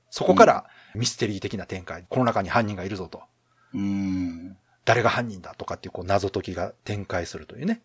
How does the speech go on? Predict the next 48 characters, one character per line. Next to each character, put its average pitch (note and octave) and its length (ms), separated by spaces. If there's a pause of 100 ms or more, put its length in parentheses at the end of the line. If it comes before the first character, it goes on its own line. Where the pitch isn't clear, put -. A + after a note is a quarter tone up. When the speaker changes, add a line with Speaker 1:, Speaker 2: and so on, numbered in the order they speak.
Speaker 2:
う - 40
ん。 - 260 (160)
Speaker 1:
感 E2+ 220
じ E2+ 140
で。 C3 280 (140)
で、 G3+ 340
選 D#4 300
択 C#4+ 260
肢 - 120
を A#2 80
選 C3+ 200
ぶ C3+ 80
こ C3 100
と G2+ 140
で、 A#2+ 180
そ G#2+ 140
の、 G#2 600
連 F3+ 240
続 E3+ 220
殺 - 260
人 F#2 200
を - 40
防 - 280
ぐ G3 140
こ - 140
と C3+ 120
が F#2 100
で G#2+ 140
き - 100
た F#2+ 120
り - 100
と - 120
か、 - 260 (160)
Speaker 2:
う G2+ 40
ん。 G2 500
Speaker 1:
す - 180
る F3+ 80
ん E3+ 40
で E3 80
す - 100
が、 F3+ 120
も A3+ 140
し D#3 120
間 C3 120
違 D3 40 (140)
え C#3 120
る C#3 80
と、 - 320